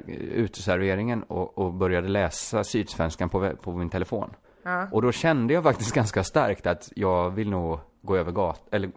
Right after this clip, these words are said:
Speaker 1: inte ens över gatan. Dricka upp min öl och betala och, och vara med där.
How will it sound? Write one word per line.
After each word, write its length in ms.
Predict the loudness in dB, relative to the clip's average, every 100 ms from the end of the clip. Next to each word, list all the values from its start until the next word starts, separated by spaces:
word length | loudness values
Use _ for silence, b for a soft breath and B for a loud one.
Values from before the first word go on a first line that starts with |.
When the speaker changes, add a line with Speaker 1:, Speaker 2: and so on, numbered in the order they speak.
| -6
Speaker 1:
inte 200 | -2 0
ens 260 | -2 -4 -4
över 180 | -2
gatan. 360 | 2 0 0 -10 -12 _ _
Dricka 260 | -4 -2
upp 140 | -2 0
min 140 | -2
öl 160 | 0 -2
och 60 |
betala 440 | -4 -2 0 0 -4
och, 360 | -6 -8 -8
och 260 | -6 -6 -4
vara 80 | -2
med 220 | 0
där. 100 | -2